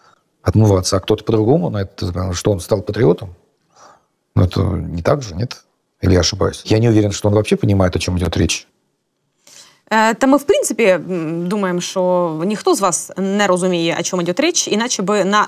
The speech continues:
Speaker 2: території, е, України вас би точно не було. Е, ні вас, ні вашої прачечної, ні інших, е, ваших частей тіла, тому що отмивають традиційно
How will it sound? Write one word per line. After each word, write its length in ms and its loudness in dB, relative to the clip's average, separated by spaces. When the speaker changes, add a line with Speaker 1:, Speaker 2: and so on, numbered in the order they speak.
Speaker 2:
території, 680 0
е, 120 0
України 520 2
вас 200 2
би 160 0
точно 580 0
не 200 0
було. 400 -2
Е, 40 4
ні 100 8
вас, 440 0
ні 200 0
вашої 300 0
прачечної, 680 0
ні 400 2
інших, 540 0
е, 280 2
ваших 520 0
частей 720 0
тіла, 400 0
тому 200 -4
що 380 0
отмивають 800 0
традиційно 880 2